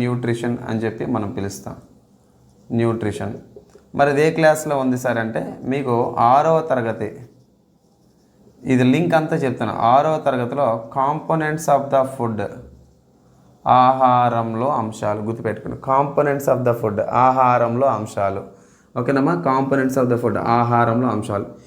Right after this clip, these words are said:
ఈ ఆహారంలో అంశాలు అనే టాపిక్ మీకు కావాలి అంటే కనుక ఆహారంలో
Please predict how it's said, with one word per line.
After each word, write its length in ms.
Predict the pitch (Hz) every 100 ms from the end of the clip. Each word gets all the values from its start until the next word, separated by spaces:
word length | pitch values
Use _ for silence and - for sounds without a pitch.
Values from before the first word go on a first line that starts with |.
| _ _
ఈ 120 | 139 143
ఆహారంలో 640 | 143 151 160 160 160 156 156
అంశాలు 340 | 143 143 151 143
అనే 100 | 135 127 127
టాపిక్ 320 | 131 139 131 127
మీకు 120 | 123
కావాలి 300 | 123 123 127 120
అంటే 160 | 110 110 107
కనుక 180 | 110 147 269 - - - _ 117
ఆహారంలో 380 | 127 139 139 139